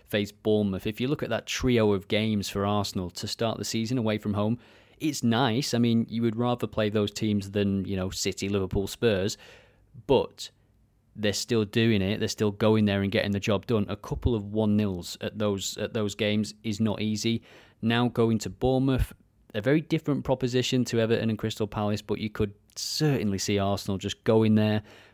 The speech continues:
putting in a professional performance, no fuss, and getting a, a similar result, especially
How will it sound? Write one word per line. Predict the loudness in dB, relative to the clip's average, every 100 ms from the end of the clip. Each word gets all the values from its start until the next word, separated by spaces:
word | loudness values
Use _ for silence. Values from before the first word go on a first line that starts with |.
| 4
putting | 4 6
in | 2
a |
professional | 2 2 0 0 0
performance, | 0 0 2 4 2 0 -4
no | 0 2 2
fuss, | 0 0 0 0 -10 -20 _ -8
and | -4
getting | -2 -2
a, | -4 -6
a | -8
similar | -6 0 2 4 2
result, | 0 0 -2 -4 _ _ _ _ -8
especially | -6 -2 -2 0 0 -2 -4 -6